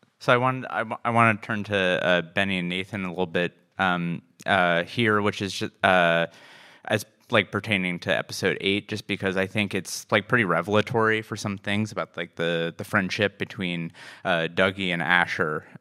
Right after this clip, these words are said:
And, um, it actually, it occurred to me in watching episode eight that, like,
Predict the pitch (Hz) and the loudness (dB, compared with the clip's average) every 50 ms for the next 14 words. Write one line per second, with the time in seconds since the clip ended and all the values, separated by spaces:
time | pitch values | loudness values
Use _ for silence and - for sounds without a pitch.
0 | _ _ - 101 101 98 95 92 92 92 113 - - 104 101 92 92 92 - - | _ _ 0 2 2 2 2 0 -2 -2 -4 0 2 4 4 4 2 -2 0 4
1 | 131 127 131 131 127 - - 131 110 110 110 117 - - 135 135 135 131 113 107 | 6 8 8 8 6 4 0 0 0 2 0 0 0 2 2 2 2 0 -2 0
2 | 110 107 101 95 92 82 87 90 87 90 - - 110 95 95 92 - - 104 - | 0 0 0 -2 -2 2 4 4 4 4 2 -2 -6 -4 -4 -4 -4 -6 -6 -4
3 | 120 107 101 107 107 110 110 - - 95 90 - 62 87 85 80 78 80 - - | -2 0 2 2 2 2 0 0 0 0 0 2 2 0 0 0 0 -4 -6 -14